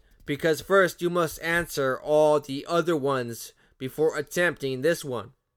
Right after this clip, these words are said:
You would have to be one with your feelings, logic, and perception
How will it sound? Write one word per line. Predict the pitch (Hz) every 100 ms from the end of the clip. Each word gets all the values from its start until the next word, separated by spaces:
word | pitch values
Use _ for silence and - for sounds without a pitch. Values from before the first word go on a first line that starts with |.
| _ _ _ _ _ _ _
You | 160
would | 190 185
have | 185 180 175
to | 170
be | 160 156
one | 143 175 156 120 127 _ -
with | 156 151
your | 151
feelings, | - 196 156 113 - - -
logic, | 135 143 139 151 - - 147
and | - 175 185 185 - -
perception | 190 170 - 202 - 127 110